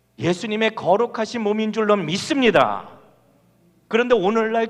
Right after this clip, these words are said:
교회의 문턱이 너무 높아서 가난하고 소외당하고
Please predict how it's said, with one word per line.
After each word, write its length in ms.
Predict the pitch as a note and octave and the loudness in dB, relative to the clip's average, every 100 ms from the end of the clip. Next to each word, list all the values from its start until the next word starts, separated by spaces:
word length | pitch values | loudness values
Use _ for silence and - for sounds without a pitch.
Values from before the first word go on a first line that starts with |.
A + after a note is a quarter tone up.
| A3+ | -8
교회의 400 | - G3 G#3 A3 | -6 -2 0 -2
문턱이 600 | E3 B3 D4+ - C#4+ C#4+ | -4 -10 -8 -2 0 0
너무 220 | A3 A#3 | -2 -2
높아서 840 | A3+ F#3 D#3 D3+ C3+ A#2+ G#2+ G#1+ _ _ _ _ _ _ _ _ _ _ _ _ _ _ _ _ _ _ _ _ _ | -6 -6 -8 -8 -8 -8 -10 -16 _ _ _ _ _ _ _ _ _ _ _ _ _ _ _ _ _ _ _ _ _
가난하고 800 | G2 G2+ G2+ G2 - F#2+ G2 - _ _ _ _ _ _ _ _ _ _ _ | -12 -10 -12 -14 -18 -20 -20 -20 _ _ _ _ _ _ _ _ _ _ _
소외당하고 1160 | - F#2+ F#2 F#2+ F#2 G#2 G2+ - G2+ G2+ G#2+ | -16 -10 -10 -12 -18 -18 -20 -18 -20 -20 -20